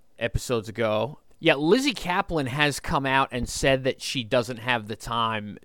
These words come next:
to be on the show regularly, but that would be awesome if she showed up for a cameo or, you know, if that piece of equipment were the central story in an episode and, and, you know, we got a little bit more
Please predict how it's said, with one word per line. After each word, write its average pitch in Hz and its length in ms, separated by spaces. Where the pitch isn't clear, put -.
to 110 420
be 120 180
on 113 160
the 113 80
show 131 240
regularly, 156 720
but 135 220
that 175 100
would 220 80
be 131 140
awesome 117 360
if 107 120
she - 160
showed 117 260
up 107 160
for 104 320
a - 80
cameo 107 840
or, 98 560
you 147 120
know, 123 140
if 120 100
that 143 260
piece 165 260
of 127 80
equipment 139 560
were 123 220
the 113 220
central 117 1000
story 120 600
in 107 60
an 110 100
episode 110 640
and, 104 200
and, 107 140
you 107 60
know, 101 160
we 107 100
got 110 180
a - 20
little 113 200
bit 101 180
more 107 440